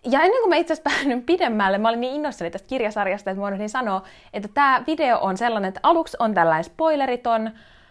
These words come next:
äm, versio tästä arviosta, ja lopussa on vähän keskustelua tästä kirjasarjasta niille, niille, joita spoilerit ei haittaa, koska mulla on yksi sellainen asia, mistä mä halusin keskustella. Niin, niin tota,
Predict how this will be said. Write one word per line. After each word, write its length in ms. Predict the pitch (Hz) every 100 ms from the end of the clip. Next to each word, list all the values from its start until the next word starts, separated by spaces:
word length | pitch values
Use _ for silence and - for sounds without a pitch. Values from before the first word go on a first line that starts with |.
| _ _ _ -
äm, 520 | - 165 165 165 160 165 _ _ _ _ 202
versio 580 | 214 214 - 226 214 214 -
tästä 260 | 208 202
arviosta, 480 | 202 185 180 180 185 - - - -
ja 180 | 180 -
lopussa 400 | 233 269 - 196
on 60 |
vähän 160 | 180 185
keskustelua 720 | 220 - 175 - 156 151 151 - - -
tästä 200 | 170 175
kirjasarjasta 680 | 170 160 160 147 143 - - - _ _ _ _ _ _ - 185
niille, 300 | 185 170 165
niille, 320 | 156 175 170
joita 140 | 165
spoilerit 440 | - 170 160 156 147
ei 60 |
haittaa, 460 | 151 147 - - -
koska 400 | - - - - - 196 - - _ -
mulla 160 | 202 180
on 100 | 175
yksi 180 | - -
sellainen 260 | 165 156 160
asia, 200 | - 160
mistä 200 | 185 180
mä 60 |
halusin 300 | 185 208 247
keskustella. 500 | - 294 - 294 285 294 - - - - _ _ - -
Niin, 240 | - 196
niin 100 | 180
tota, 380 | 170 165 170 151